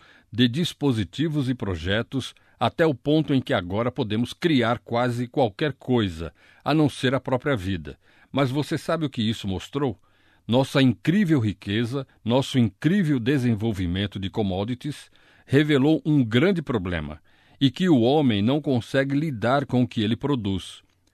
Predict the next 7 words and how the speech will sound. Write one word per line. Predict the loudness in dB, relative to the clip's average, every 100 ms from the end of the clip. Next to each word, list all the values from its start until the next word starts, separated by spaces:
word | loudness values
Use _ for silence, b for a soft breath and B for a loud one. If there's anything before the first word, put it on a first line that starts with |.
| _
Não | 0 2
podemos | 2 2 0 0
lidar | 0 0 0 0 0
com | -4
o | -2
nosso | -2 -2 -4 -6
dinheiro | -4 -4 -4 -4 -4